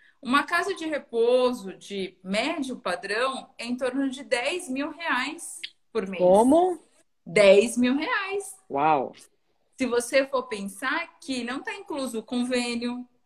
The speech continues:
Speaker 1: não tá incluso a medicação. Então, assim, será que todo mundo tem essa condição?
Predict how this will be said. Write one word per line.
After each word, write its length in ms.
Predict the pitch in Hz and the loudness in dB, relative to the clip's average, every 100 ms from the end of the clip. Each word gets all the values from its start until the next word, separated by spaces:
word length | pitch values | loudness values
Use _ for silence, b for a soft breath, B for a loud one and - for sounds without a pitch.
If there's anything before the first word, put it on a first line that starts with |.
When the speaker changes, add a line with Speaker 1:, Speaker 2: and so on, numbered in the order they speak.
| _ | _
Speaker 1:
não 300 | 220 233 269 | -4 -2 0
tá 100 | 294 | 0
incluso 500 | 269 269 247 233 220 | 0 0 0 0 0
a 60 | 214 | -4
medicação. 1040 | 208 196 - 233 247 277 247 233 233 233 - _ b b | -6 -10 -6 -6 -2 0 0 0 -4 -12 -20 _ b b
Então, 160 | 320 339 | -6 -6
assim, 280 | 349 285 254 | -4 -6 -6
será 340 | - 330 554 | -4 -2 -2
que 100 | 339 | -6
todo 320 | - 381 370 | -4 -2 0
mundo 300 | 262 254 220 | 0 0 -2
tem 260 | - 233 196 | -4 -4 -4
essa 180 | 190 190 | -6 -8
condição? 540 | 190 196 - 262 226 | -8 -4 -2 -2 -2